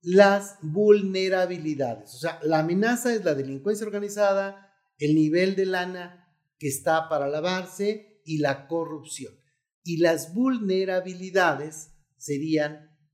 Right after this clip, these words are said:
que hay poca certeza jurídica y hay mucha impunidad.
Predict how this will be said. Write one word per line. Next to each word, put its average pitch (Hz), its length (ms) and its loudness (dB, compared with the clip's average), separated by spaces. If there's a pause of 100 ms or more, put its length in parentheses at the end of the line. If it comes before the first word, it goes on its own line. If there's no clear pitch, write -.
(220)
que 170 580 -4 (160)
hay 156 380 0 (640)
poca 208 340 6
certeza 180 540 -8
jurídica 175 560 -6
y 147 120 -4
hay 147 120 0
mucha 147 360 -12
impunidad. 131 720 -10